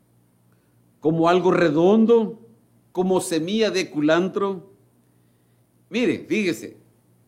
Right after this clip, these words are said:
dice unas características como, o sea, semejante a, parecido a, pero no dice que eso era. Como escarcha, como semilla,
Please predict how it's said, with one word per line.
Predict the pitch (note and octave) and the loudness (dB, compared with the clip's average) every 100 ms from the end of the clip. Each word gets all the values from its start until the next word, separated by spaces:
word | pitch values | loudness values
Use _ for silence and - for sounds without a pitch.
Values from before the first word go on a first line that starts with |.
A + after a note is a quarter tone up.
| _ _ _ _ _ _ _ _ _ _ _ _ - | _ _ _ _ _ _ _ _ _ _ _ _ -8
dice | G3+ B3 B3 | -4 -2 0
unas | A#3+ B3+ A#3 | 0 0 0
características | A3 F#3+ G3 F3+ A3+ A3+ A#3 G#3 F3 - | 0 -2 -2 -2 -2 -4 -6 -6 -8 -10
como, | - D4 C#4+ G3 C3+ - - _ _ | 0 4 4 4 0 -4 -20 _ _
o | |
sea, | - C3+ | -8 -8
semejante | - C#3+ C3 C#3+ F3+ F#3 D#3 | -4 -4 -4 -6 -6 -6 -4
a, | E3+ F3 | -2 -2
parecido | - A#2 A2 - F#3 D#3 D3+ | -4 -6 -6 -10 -8 -2 0
a, | D#3+ F#2+ - _ _ _ _ _ _ _ | 0 -2 -10 _ _ _ _ _ _ _
pero | - F3 | -2 2
no | F3 E3 | 2 2
dice | E3+ E3+ | 2 -2
que | - D#3+ | -2 0
eso | A#2+ A2+ C3 | 0 -2 0
era. | C4 D3+ G2 - _ _ _ _ _ _ | 2 0 -6 -16 _ _ _ _ _ _
Como | - G3 C#4+ | 0 2 2
escarcha, | B3 - E3+ D3+ D3 D#3+ D3 C#3 - _ _ _ _ - | -2 -2 0 0 -2 -8 -8 -10 -20 _ _ _ _ -2
como | G3 D4+ | 0 2
semilla, | B3 G#3 F3 E3 C#3+ C#3 C#3 C#3 B2+ | 2 0 2 2 2 0 -2 -6 -10